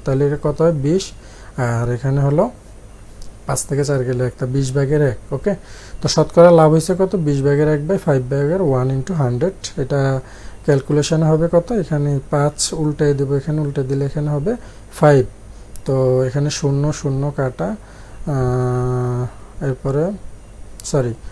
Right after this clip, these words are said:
পাঁচ দিয়ে যদি বিশের কাটেন, চার পাঁচা কত? বিশ। আর চার দিয়ে যদি একশোরে কাটেন, চার পঁচিশ একশো, তাহলে এটা হলো পঁচিশ পার্সেন্ট। শতকরা লাভ কত হয়েছে? পঁচিশ পার্সেন্ট। এই প্রশ্নটা কিন্তু এমসিকিউ পরীক্ষাতে সবচেয়ে বেশি পাওয়া যায়।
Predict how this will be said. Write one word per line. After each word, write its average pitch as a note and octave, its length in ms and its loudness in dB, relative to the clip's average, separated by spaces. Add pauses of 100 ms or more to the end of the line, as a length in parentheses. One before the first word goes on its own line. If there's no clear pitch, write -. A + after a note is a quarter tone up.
(180)
পাঁচ D#3 180 4
দিয়ে E3 180 2
যদি E3 200 0
বিশের D3+ 380 0
কাটেন, F3 360 0
চার D3 200 0
পাঁচা E3 360 -2 (520)
কত? D3 180 0
বিশ। B2 360 0
আর C3 140 -2
চার D3+ 280 2
দিয়ে D#3 180 2
যদি D3 260 0
একশোরে D3+ 360 -2
কাটেন, F3 300 0
চার D3 180 0 (220)
পঁচিশ - 500 -2 (500)
একশো, D#3 420 2 (160)
তাহলে C#3 220 0
এটা C#3+ 140 -4
হলো E3 180 -2 (380)
পঁচিশ F3+ 300 0
পার্সেন্ট। C3 340 -2
শতকরা E3 400 2
লাভ D3 280 4
কত D#3+ 200 -2
হয়েছে? F3 200 0
পঁচিশ F3+ 360 -4
পার্সেন্ট। B2 360 -6 (300)
এই E3 80 2
প্রশ্নটা D#3+ 440 2
কিন্তু F#3+ 240 0
এমসিকিউ E3+ 540 2
পরীক্ষাতে E3 440 0
সবচেয়ে C#3+ 380 -2
বেশি D3 280 0
পাওয়া A#2+ 260 -4
যায়। A#2+ 140 -10